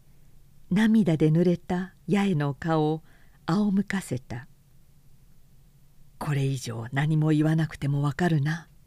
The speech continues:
八重。簡単にはいかない。いろいろ障害があるだろう。もうしばらく辛抱するんだ。いいか？私を信じているんだよ。」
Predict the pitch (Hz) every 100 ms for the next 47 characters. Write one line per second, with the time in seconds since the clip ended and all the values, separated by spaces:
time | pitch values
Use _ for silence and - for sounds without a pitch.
0 | _ 151 123 120 - - - - - -
1 | - - - - - - - - 170 175
2 | 180 180 180 202 135 - 135 123 127 -
3 | - - - - - - 151 139 135 135
4 | - 156 160 165 170 165 175 160 131 131
5 | 127 - - - _ - - - - -
6 | 185 233 247 - 240 240 156 - - 180
7 | 151 120 - 123 123 117 - - - -
8 | - - - - _ - 147 147 - 123
9 | 127 135 - - _ - - - - -
10 | 131 139 - 151 139 - 160 143 131 139
11 | 143 151 139 131 147